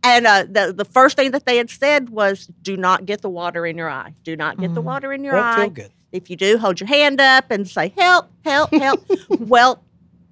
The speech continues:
Speaker 1: you know, I make my way around the boulder and I get out and I go, "Okay, I'm gonna do that whole lay back and float thing."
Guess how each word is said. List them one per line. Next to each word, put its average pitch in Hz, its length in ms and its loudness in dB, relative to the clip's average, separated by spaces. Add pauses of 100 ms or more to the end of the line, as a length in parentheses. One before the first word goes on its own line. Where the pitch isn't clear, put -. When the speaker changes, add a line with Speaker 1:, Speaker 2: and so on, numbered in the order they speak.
(140)
Speaker 1:
you 226 120 0
know, 185 320 2
I 196 100 4
make 196 260 2
my 285 120 4
way 294 260 4
around 262 320 2
the 254 60 -2
boulder 180 680 -4
and 190 140 -2
I 180 80 0
get 202 240 -4
out 214 340 2
and 180 140 -2
I 170 120 -2
go, 151 260 -6
"Okay, 185 420 -6
I'm 165 140 -4
gonna 180 260 -6
do 202 280 -4
that 175 180 -4
whole 170 240 -6
lay 147 160 -8
back 185 240 -6
and 254 160 -8
float 170 480 -8
thing." 160 320 -12